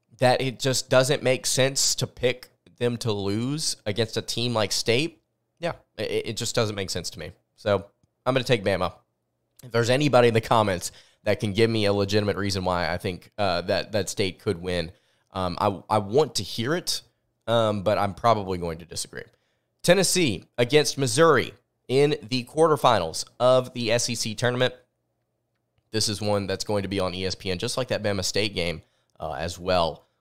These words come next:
You look at what Missouri is doing to end the year. First year under, uh,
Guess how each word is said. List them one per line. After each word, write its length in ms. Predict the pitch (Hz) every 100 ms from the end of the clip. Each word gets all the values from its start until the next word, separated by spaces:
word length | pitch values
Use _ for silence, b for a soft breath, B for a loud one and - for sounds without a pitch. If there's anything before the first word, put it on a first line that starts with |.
| _ _
You 160 | 98 107
look 340 | 113 151 170
at 160 | - 104
what 140 | 107
Missouri 440 | 104 95 98 90 85
is 120 | -
doing 340 | 82 62 - - _ _ -
to 160 | -
end 180 | 101 98
the 60 | 92
year. 340 | 87 82 82 _ _ _
First 340 | 175 175 -
year 300 | 156 156 143 -
under, 480 | 127 127 120 117
uh, 280 | 92 104 95